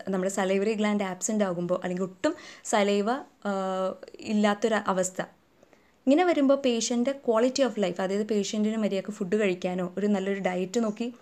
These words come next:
ആ, ഡയറ്ററി ഹാബിറ്റ്സ് പോലോ ന്യൂട്രീഷണൽ സ്റ്റാറ്റസോ സ്പീച്ച്, taste, tolerance to dental process and increased dental caries, ഈ ഒരു കണ്ടീഷൻസൊക്കെ എത്താം.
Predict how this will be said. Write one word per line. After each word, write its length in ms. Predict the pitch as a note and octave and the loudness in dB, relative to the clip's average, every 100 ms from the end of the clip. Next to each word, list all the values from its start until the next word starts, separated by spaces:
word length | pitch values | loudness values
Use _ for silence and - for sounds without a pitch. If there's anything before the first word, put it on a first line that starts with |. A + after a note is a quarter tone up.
| - - - G3 | -20 -20 -8 -2
ആ, 200 | F#3+ F#3 | 0 2
ഡയറ്ററി 420 | F#3 G3 G3 B3+ | 2 2 2 0
ഹാബിറ്റ്സ് 520 | A3 G3+ F#3 G#3 C4 | 2 0 0 0 0
പോലോ 260 | G#3+ F#3+ F#3 | 2 2 2
ന്യൂട്രീഷണൽ 520 | G3 G3+ A3 G#3 A#3 | 2 -2 -4 -2 -2
സ്റ്റാറ്റസോ 680 | A3+ F#3+ F#3 G3 G3 F3+ F3+ | -2 -4 -4 -4 -2 -4 -4
സ്പീച്ച്, 560 | - - G3+ F#3 - - _ _ - | -8 -4 -4 -2 -6 -8 _ _ -2
taste, 300 | G3+ G3 F#3+ | 0 0 -6
tolerance 720 | - - G3+ G3 G#3 G#3+ G#3 | -14 -4 0 0 0 -2 -2
to 100 | G#3 | 0
dental 200 | F#3+ F#3+ | 0 0
process 560 | G3+ F#3+ F3+ F3+ F3 G3 | -2 -4 -4 -4 -6 -6
and 60 | G3 | 0
increased 380 | G#3 G3+ A3 G3+ | 0 0 -2 -2
dental 200 | F#3 F3+ F3+ | -2 -2 -4
caries, 400 | F3 E3 - - - _ - - - C#4+ | -6 -6 -12 -16 -18 _ -20 -20 -6 2
ഈ 80 | |
ഒരു 60 | C#4+ | 2
കണ്ടീഷൻസൊക്കെ 680 | C4+ G#3 G3 G3 F#3+ G#3 G3+ | 4 2 2 0 -2 -2 -4
എത്താം. 380 | - - _ | -4 -12 _